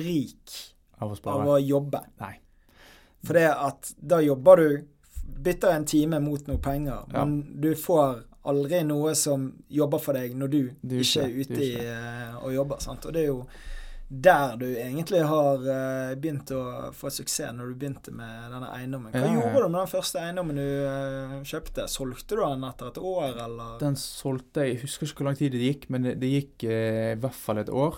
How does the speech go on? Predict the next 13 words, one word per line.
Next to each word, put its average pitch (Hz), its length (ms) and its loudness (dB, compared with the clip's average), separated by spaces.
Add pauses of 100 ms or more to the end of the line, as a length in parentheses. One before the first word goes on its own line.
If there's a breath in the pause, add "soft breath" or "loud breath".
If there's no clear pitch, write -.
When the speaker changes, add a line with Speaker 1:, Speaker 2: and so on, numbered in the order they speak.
(160)
Speaker 2:
Jeg - 120 -10
pustet 127 200 -2
Speaker 1:
Mm. 123 40 -4
Speaker 2:
den 123 120 0
litt 117 200 -2
opp, 151 260 -2 (300)
eh, 110 240 -4 (100)
og 117 380 -2 (580)
jeg - 80 -10
så 143 300 0
jo 110 60 2
det 120 220 2
at 110 320 -2